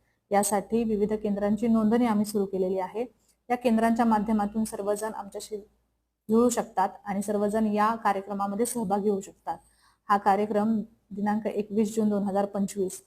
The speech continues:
रोजी, म्हणजेच योगिनी स्मार्त एकादशी दिवशी सकाळी आठ ते आठ पंचेचाळीस वाजता होणार आहे आणि यासाठी सर्व सूचना ग्रामीण स्तरावरती, शहरी स्तरावरच्या सर्व शासकीय यंत्रणांना देखील दिलेली आहे. आपण या,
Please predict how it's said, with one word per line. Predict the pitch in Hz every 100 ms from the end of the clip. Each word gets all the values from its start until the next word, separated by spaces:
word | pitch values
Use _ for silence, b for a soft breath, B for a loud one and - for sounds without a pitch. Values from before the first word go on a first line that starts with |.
| _
रोजी, | 208 202 196
म्हणजेच | 202 196 202 208 -
योगिनी | 214 196 233
स्मार्त | 240 226 202 208
एकादशी | 196 196 190 190
दिवशी | 190 202 - 196 - _ _ _ _ _ _ -
सकाळी | 214 226 247
आठ | 247 220 185 - _ _ _ _ _ _
ते | 233 240 240
आठ | 220 233
पंचेचाळीस | 233 220 214 202
वाजता | 202 185 190
होणार | 185 180 175
आहे | 170 180 240 - _ _ _
आणि | 196 214
यासाठी | 214 214
सर्व | 226 240 240
सूचना | 240 233 214 202 202 - -
ग्रामीण | 208 202 208
स्तरावरती, | 214 202 190 190 214
शहरी | 220 233 233
स्तरावरच्या | 233 208 196 196 196
सर्व | 208 208
शासकीय | 208 202 196 220 233
यंत्रणांना | 214 208 208 208
देखील | 220 226 240 208
दिलेली | 196 185 180
आहे. | 170 180 _ _ _ _ -
आपण | 202 240
या, | 226 226 220 214